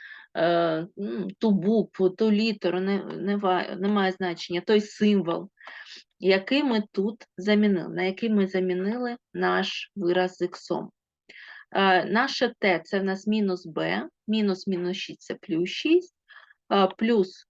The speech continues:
корінь із дискримінанта, тобто корінь з чотирьох — це два і поділено на два а. А в нас одиничка, тому просто ділимо на два. Шість плюс два — це чотири.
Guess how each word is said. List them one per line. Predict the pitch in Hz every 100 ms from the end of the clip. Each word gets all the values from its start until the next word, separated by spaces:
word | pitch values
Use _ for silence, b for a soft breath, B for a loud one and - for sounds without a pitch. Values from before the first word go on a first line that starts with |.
| _
корінь | - 240 190 156 - -
із | 208 208
дискримінанта, | 196 196 - 196 180 165 170 190 226 220
тобто | 214 202 _ - -
корінь | 202 190 156
з | 160
чотирьох — | - - 175 160 -
це | - 180
два | 190 165 214 -
і | 220
поділено | 208 185 196 285 226
на | 175
два | 185 165 180 -
а. | 160 202 _
А | - 190
в |
нас | 180 160 -
одиничка, | 180 233 311 403 - 208
тому | 202 202 233
просто | - 208 220 -
ділимо | 165 190 190 165
на | 165
два. | 156 160 - B B B B
Шість | - - 247 240
плюс | 214 214
два — | 226 311 -
це | - 214
чотири. | 214 214 - 180 160